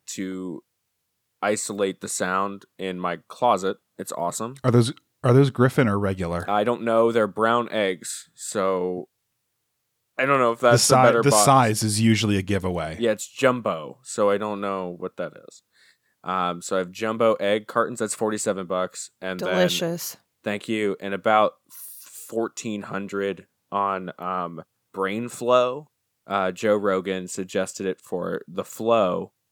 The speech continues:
Speaker 1: of my brain activity. So I drink that twice a day, once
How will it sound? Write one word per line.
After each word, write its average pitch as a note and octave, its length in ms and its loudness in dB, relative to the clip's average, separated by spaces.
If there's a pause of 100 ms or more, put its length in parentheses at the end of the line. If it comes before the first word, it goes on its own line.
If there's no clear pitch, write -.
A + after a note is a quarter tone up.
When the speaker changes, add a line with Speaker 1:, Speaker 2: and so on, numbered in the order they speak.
(140)
Speaker 1:
of F#2 140 -4
my F#2+ 140 -4
brain F2+ 320 -8
activity. F2 720 -10 (360)
So - 160 -12
I - 40 -6
drink F#2+ 260 -10
that F2+ 220 -6 (180)
twice - 380 -4
a A2+ 40 -8
day, F#2 400 -6 (480)
once F#2+ 540 -8